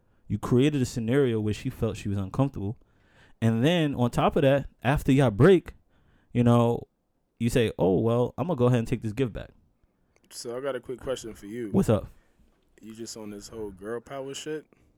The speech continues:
Speaker 1: No, no, no, no, no, no, no, no.
Speaker 2: Like, yo,
Speaker 1: No, no, no,
Speaker 2: like,
Speaker 1: no,
Speaker 2: you
Speaker 1: no,
Speaker 2: didn't
Speaker 1: no.
Speaker 2: even s-,
Speaker 1: No,
Speaker 2: think
Speaker 1: no,
Speaker 2: about
Speaker 1: no.
Speaker 2: what the fuck she did.
Speaker 1: All right,
Speaker 2: Like,
Speaker 1: right, right.
Speaker 2: what
Speaker 1: Come
Speaker 2: was
Speaker 1: on.
Speaker 2: her errors? You feel
Speaker 1: Okay,
Speaker 2: me? Like,
Speaker 1: okay,
Speaker 2: you gotta
Speaker 1: okay.
Speaker 2: go, you
Speaker 1: All
Speaker 2: gotta
Speaker 1: right,
Speaker 2: go.
Speaker 1: all right. I'm,
Speaker 2: Left,
Speaker 1: I'm
Speaker 2: you gotta go left and right. You feel
Speaker 1: No,
Speaker 2: me?
Speaker 1: no,
Speaker 2: You
Speaker 1: no,
Speaker 2: just
Speaker 1: I,
Speaker 2: can't
Speaker 1: I,
Speaker 2: just go left and just be
Speaker 1: I,
Speaker 2: like,
Speaker 1: I,
Speaker 2: "Yeah, he was infidelity." And, come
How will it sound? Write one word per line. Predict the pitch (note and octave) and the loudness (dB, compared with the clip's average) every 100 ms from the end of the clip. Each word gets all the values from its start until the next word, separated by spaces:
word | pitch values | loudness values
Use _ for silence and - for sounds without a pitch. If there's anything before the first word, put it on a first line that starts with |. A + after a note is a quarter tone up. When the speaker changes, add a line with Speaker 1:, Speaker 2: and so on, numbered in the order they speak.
| _ _ _ | _ _ _
Speaker 1:
No, | A2 A#2 B2+ A#3 - G#2+ G2+ | -4 0 0 2 4 4 4
no, | C3+ | 8
no, | E3 | 8
no, | F#3 F#3 | 8 8
no, | D#3+ | 8
no, | C#3+ | 8
no, | C3 | 6
no. | A#2+ | 6
Speaker 2:
Like, | E3 D#3+ D#3+ | 8 10 8
yo, | D3+ F#3 | 8 10
Speaker 1:
No, | A3 G3 | 12 12
no, | D#3 | 10
no, | |
Speaker 2:
like, | D#3 D3 | 10 10
Speaker 1:
no, | |
Speaker 2:
you | D#3+ | 10
Speaker 1:
no, | F#3 | 10
Speaker 2:
didn't | F#3+ F3+ | 10 8
Speaker 1:
no. | E3 | 8
Speaker 2:
even | D3 | 6
s-, | C3 - - - B2 | 6 0 -2 -4 2
Speaker 1:
No, | D#3+ | 4
Speaker 2:
think | F3+ | 6
Speaker 1:
no, | |
Speaker 2:
about | E3 D#3+ | 8 8
Speaker 1:
no. | |
Speaker 2:
what | D3 D3+ | 8 2
the | C#3 | 0
fuck | D#3 D3+ | 0 0
she | - F#3+ | 0 0
did. | C#3+ A#2+ A#2+ | 2 4 8
Speaker 1:
All | C3 | 10
right, | C#3+ | 10
Speaker 2:
Like, | C3 | 10
Speaker 1:
right, | C3+ | 8
right. | B2 | 10
Speaker 2:
what | D3 | 10
Speaker 1:
Come | E3 | 8
Speaker 2:
was | C3 | 8
Speaker 1:
on. | F3 | 8
Speaker 2:
her | A#2+ | 6
errors? | C3 A2 A2 | 2 2 -2
You | B2+ | -6
feel | C#3 D#3+ | 0 4
Speaker 1:
Okay, | E3 | 6
Speaker 2:
me? | E3 | 8
Like, | C#3+ C3+ | 8 8
Speaker 1:
okay, | D3 | 8
Speaker 2:
you | |
gotta | B2+ E3 | 10 10
Speaker 1:
okay. | D#3 | 8
Speaker 2:
go, | D#3 D3+ | 8 8
you | D#3 | 6
Speaker 1:
All | |
Speaker 2:
gotta | C#3+ D#3 | 6 4
Speaker 1:
right, | C3 | 4
Speaker 2:
go. | D3 | 4
Speaker 1:
all | C3+ | 2
right. | C3 - - | -2 -10 -2
I'm, | F#3+ | 2
Speaker 2:
Left, | D3 D#3+ | 6 6
Speaker 1:
I'm | E3+ | 8
Speaker 2:
you | |
gotta | G#3+ E3+ | 6 8
go | D3+ | 6
left | C#3+ D#3+ - | 6 4 6
and | E3 F3 | 6 6
right. | A2+ G2+ | 4 -2
You | A2 | -6
feel | - C#3 | 4 8
Speaker 1:
No, | D3 | 8
Speaker 2:
me? | |
Speaker 1:
no, | C3+ | 8
Speaker 2:
You | |
Speaker 1:
no, | A#2+ | 6
Speaker 2:
just | C3+ | 2
Speaker 1:
I, | - | 2
Speaker 2:
can't | E3+ D3+ | 0 0
Speaker 1:
I, | |
Speaker 2:
just | C#3+ | 0
go | C3+ C3+ A#2 | 2 2 2
left | G#2+ G#2 C3+ C3+ - - | -4 -2 2 2 0 -10
and | B2+ A#2+ | -8 -8
just | B2 | -8
be | A#2 | -6
Speaker 1:
I, | A#2+ | -4
Speaker 2:
like, | A#2 A2+ | -4 -4
Speaker 1:
I, | E2 - - | -6 -10 -10
Speaker 2:
"Yeah, | F#2 G2+ G2 | -6 -4 -4
he | G2+ | -6
was | C3 C#3 | -8 -8
infidelity." | C3 B2 A#2+ A#2 G2+ F#2+ F#2+ F#2+ G2+ G2 | -6 -6 -8 -8 -6 -8 -12 -14 -16 -16
And, | - | -18
come | - | -20